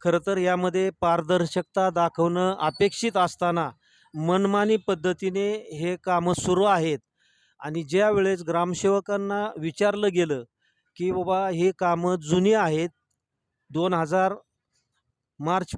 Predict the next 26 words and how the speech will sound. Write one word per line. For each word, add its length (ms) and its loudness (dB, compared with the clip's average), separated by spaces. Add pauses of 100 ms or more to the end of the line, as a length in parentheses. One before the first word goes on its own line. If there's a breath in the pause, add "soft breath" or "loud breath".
पंचवीस 600 0
पर 580 -2 (200)
त्याची 180 0
मुदत 360 4
होती 360 0 (800)
आणि 200 -2
ही 140 0
कामं 520 2 (100)
आत्ता 360 -2
कशी 200 2
काय 160 6
चालू 280 2
आहेत?" 120 2 (760)
तर 160 -4
ते 280 4
थोडंसं 800 0
अडखळल्यानंतर 1000 2
थोडंसं 340 2
आम्ही 240 4
माहिती 380 2
घेतली. 500 0 (640)
मग 120 -6
सीओंना 760 2 (140)
तसा 360 0
अर्ज 280 0
दिला. 340 0